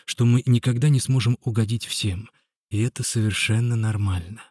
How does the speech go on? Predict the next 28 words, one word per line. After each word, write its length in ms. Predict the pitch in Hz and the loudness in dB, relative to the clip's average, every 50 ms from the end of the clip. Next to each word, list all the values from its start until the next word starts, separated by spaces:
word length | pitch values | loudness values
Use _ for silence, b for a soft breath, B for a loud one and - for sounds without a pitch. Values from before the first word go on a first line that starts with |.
| _ _ _ _ _ _ _ _ _ _ _ _ _ _ _ - | _ _ _ _ _ _ _ _ _ _ _ _ _ _ _ -6
Каждый 340 | - 139 135 117 110 117 131 | -4 -2 -2 -2 -4 -6 -6
из 220 | - 131 117 110 | -4 -4 -4 -2
нас 280 | 120 123 127 - - - _ | -2 -2 -2 -4 -6 -8 _
уникален, 720 | - 120 120 120 117 - - 104 98 90 90 98 110 113 - _ _ _ _ _ _ _ _ _ | -2 0 2 2 0 0 0 -2 -2 -2 -4 -6 -10 -12 -18 _ _ _ _ _ _ _ _ _
и 140 | - 113 110 - _ | -2 -2 -2 -4 _
каждый 400 | - - 120 127 123 113 107 110 - | 0 2 2 2 2 2 0 0 2
имеет 400 | - 113 107 107 104 104 101 - | 4 4 6 6 4 4 2 0
право 300 | - - 110 110 113 107 | 0 0 2 2 2 2
на 100 | 104 104 | 2 0
своё 280 | 104 - - 107 104 107 | 0 0 0 2 2 2
мнение 560 | 104 101 104 107 107 117 120 120 120 127 123 - _ | 4 4 4 4 4 4 2 0 -2 -4 -6 -6 _
и 60 | - | -6
свой 280 | 113 - - 104 107 104 | -4 -2 -2 -2 0 0
выбор. 420 | 95 98 98 92 92 107 - - _ _ _ _ _ _ _ _ _ _ _ | 0 -2 -4 -6 -6 -12 -20 -20 _ _ _ _ _ _ _ _ _ _ _
Мы 160 | - 117 123 | 0 0 2
должны 380 | 117 120 120 120 117 104 131 135 | 2 2 2 2 4 2 2 2
освободиться 840 | 135 - 131 - - 117 117 110 120 120 110 127 151 - - - | 2 0 -2 -2 0 -2 0 0 0 -2 0 -2 -2 -4 -4 -6
от 180 | - - 120 - | -4 -4 -4 -4
страха 400 | - - - 123 127 120 - 113 | -4 -4 -4 -4 -4 -4 -4 -6
критики 580 | - - 107 131 147 - - 131 - - 120 - B B B | -6 -2 -2 -2 -2 -2 -4 -6 -4 -6 -6 -6 B B B
и 80 | B 127 | B -4
осудительных 640 | - 123 - - 113 110 135 - 127 120 120 113 104 | -4 -2 -2 0 0 0 0 0 2 2 2 2 0
взглядов 580 | 104 107 107 123 117 107 98 101 107 - - B B B B | 0 0 0 2 0 0 -2 -4 -8 -12 -14 B B B B
и 60 | B | B
начать 360 | 113 110 110 - 139 131 - - | 0 0 0 0 0 -2 -2 -4
жить 280 | - 104 101 131 147 123 | -4 -2 0 0 0 0
для 200 | 110 113 127 127 | 0 0 0 -2
себя, 520 | - - - 123 110 101 98 90 92 - | -2 -4 -6 -6 -4 -4 -6 -6 -8 -12